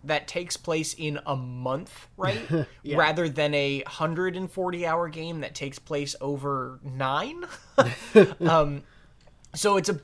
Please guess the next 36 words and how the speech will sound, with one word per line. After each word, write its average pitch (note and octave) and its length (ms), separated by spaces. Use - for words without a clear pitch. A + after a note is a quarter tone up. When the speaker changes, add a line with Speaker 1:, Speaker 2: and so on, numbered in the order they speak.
Speaker 1:
it's G#3 200
a G#3+ 60
lot F#3+ 240
of, F#3 220
it's F3+ 140
a A3+ 40
different G#3+ 240
pace, C3+ 300
basically, A#2+ 720
um, C#3+ 180
Speaker 2:
Yeah. D3 200
Speaker 1:
in D3 200
terms C#3+ 300
of B2+ 80
a C3+ 40
show C3 200
like B2 160
this. A#2 220
We're, G3+ 180
we're C#4+ 140
thinking, C#4+ 500
we're C#4+ 80
talking G3 380
about D3+ 240
stuff, B2+ 320
right? B2 220
Like, B2 200
we, D3+ 160
we E3 140
haven't E3 160
made C#3+ 160
any C3+ 80
hard D3+ 220
plans C3+ 280
for C3+ 200
post-show B2+ 600